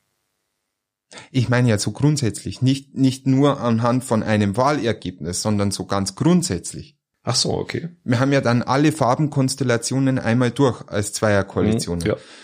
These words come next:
Speaker 1: Wie gut eine Dreierkoalition funktioniert, ähm,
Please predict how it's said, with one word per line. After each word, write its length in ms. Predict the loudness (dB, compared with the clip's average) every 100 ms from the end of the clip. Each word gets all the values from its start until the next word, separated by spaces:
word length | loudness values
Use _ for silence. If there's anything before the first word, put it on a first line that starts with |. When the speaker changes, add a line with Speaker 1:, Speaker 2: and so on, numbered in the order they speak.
| -16
Speaker 1:
Wie 400 | -6 0 2 0
gut 380 | -4 -6 -4 -2
eine 200 | 0 0
Dreierkoalition 1120 | 0 0 2 2 2 0 2 0 0 2 2
funktioniert, 880 | 0 -2 -2 0 0 2 2 2 0 -2
ähm, 560 | 0 2 2 0 -4